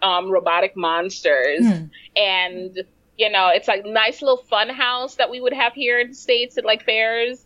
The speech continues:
Speaker 2: Mm-hmm.
Speaker 1: Um, but it's so much cooler because it's nothing's, like, necessarily going colorful and stuff. It just, yeah,
Speaker 2: Hmm.
Speaker 1: very cool. Um,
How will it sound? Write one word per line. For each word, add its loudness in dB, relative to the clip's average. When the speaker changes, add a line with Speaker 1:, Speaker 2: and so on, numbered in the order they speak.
Speaker 2:
Mm-hmm. -4
Speaker 1:
Um, 0
but 2
it's -16
so -2
much -6
cooler -6
because -2
it's -6
nothing's, -2
like, 0
necessarily -2
going -2
colorful 2
and -4
stuff. 0
It -4
just, -8
yeah, -8
Speaker 2:
Hmm. -4
Speaker 1:
very 4
cool. 0
Um, -2